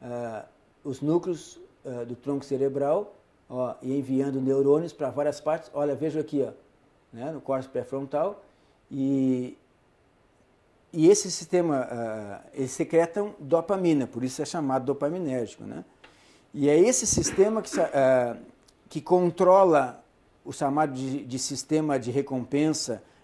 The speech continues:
né? Que eu falei pra vocês, que dá prazer, ah, motivação, comportamento. O amor, por exemplo, quando é estimulada a área tegmentar ventral desse sistema, né? Desperta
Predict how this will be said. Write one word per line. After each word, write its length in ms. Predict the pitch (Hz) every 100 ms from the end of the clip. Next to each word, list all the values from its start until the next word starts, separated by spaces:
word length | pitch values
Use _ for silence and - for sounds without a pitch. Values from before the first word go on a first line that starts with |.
| _
né? 320 | 113 143 202 - _
Que 80 | 127
eu 40 |
falei 240 | - 131 131
pra 120 | 120
vocês, 520 | 120 - 135 123 - _ -
que 80 |
dá 160 | 123 127
prazer, 920 | - 131 110 123 147 151 143 143 - - -
ah, 120 | 110
motivação, 1120 | 127 131 135 135 120 - 147 147 143 143 131 - _
comportamento. 960 | 127 123 147 - 135 131 143 156 156 -
O 160 | 135
amor, 460 | 135 135 147 190 190
por 160 | - 127
exemplo, 340 | 113 131 107
quando 140 | 120 117
é 20 |
estimulada 640 | 120 151 143 139 151 170
a 40 | 156
área 140 | 156
tegmentar 600 | 156 143 135 131 131 139
ventral 520 | 127 123 131 143 170 - _ 123
desse 400 | 120 156 160 -
sistema, 580 | 131 - 175 196 127 - _ _ _ _ _ -
né? 320 | 120 151 208 -
Desperta 1040 | 123 147 - - 151 165 170 214 220